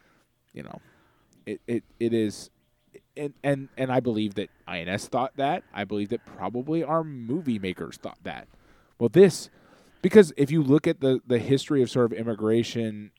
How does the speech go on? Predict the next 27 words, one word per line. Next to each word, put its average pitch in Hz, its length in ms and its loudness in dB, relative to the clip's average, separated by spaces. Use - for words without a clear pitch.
uh, 101 140 -8
like, 101 340 -4
language 113 360 -2
about 107 180 2
immigration 104 480 -2
and 101 80 -14
stuff 101 180 -4
in 160 160 -8
the 240 80 -10
United 101 320 -4
States, - 380 -8
that 147 180 0
tracks. - 500 -8
That 123 100 4
is 135 120 4
the 143 100 4
way 131 200 4
most 120 720 2
M-, 123 180 -14
Americans, 123 480 -2
at 104 120 -8
least, 139 340 -2
at 101 120 -6
least 143 280 -4
the 107 120 -6
entire 131 440 2
time 104 220 -6